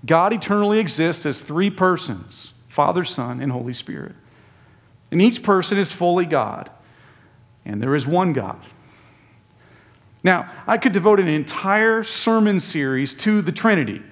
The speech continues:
because I took a semester-long class in seminary called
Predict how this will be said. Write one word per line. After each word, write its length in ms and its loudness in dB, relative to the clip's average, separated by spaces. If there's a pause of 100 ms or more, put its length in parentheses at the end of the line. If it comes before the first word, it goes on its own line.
(720)
because 280 0
I 160 4
took 440 -4
a 40 -2
semester-long 800 2
class 600 0
in 80 -4
seminary 460 0
called 480 -2